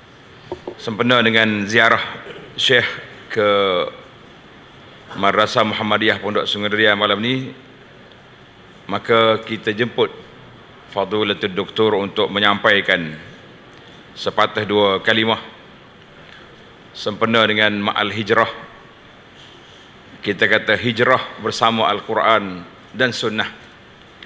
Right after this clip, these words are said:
Mudah-mudahan kita selamat di dunia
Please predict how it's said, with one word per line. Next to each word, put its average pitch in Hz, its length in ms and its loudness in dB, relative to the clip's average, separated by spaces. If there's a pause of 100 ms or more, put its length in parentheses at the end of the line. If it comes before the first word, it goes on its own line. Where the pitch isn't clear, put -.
(520)
Mudah-mudahan 113 480 4
kita 107 240 -4
selamat 107 400 0
di 104 80 -4
dunia 104 560 -2